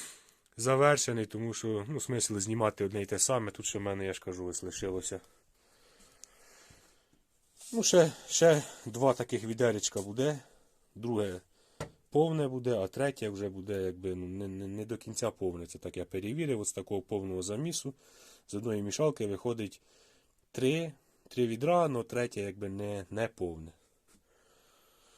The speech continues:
Ось так, ще зараз, напевно, піду покажу, е, сінорізку, на якій я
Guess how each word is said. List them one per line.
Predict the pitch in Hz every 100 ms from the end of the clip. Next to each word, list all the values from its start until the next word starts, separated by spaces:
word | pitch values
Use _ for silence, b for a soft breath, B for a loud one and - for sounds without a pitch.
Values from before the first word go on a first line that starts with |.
| b b _
Ось | - 165 -
так, | - 151 147
ще | - 120
зараз, | 127 123 -
напевно, | 113 117 113
піду | 98 110 110
покажу, | 110 - 117 104 107 92 b b b _ _ _ _ _ _ - - 113
е, | 104 98 92 95
сінорізку, | - 120 123 151 - 104
на | 98
якій | 95 101 98
я | 95 92